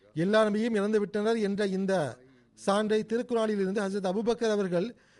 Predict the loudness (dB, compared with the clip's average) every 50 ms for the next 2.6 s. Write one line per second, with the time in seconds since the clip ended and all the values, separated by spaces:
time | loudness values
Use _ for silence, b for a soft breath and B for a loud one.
0 | b b -2 0 0 0 0 0 0 0 -2 -2 -2 -2 0 0 -2 -2 -2 -2
1 | -2 -2 -2 -2 -4 -6 -8 -12 _ _ -20 -20 -20 -20 -20 -20 -20 -16 -6 -4
2 | -4 -2 0 0 0 2 2 0 -2 -6 -10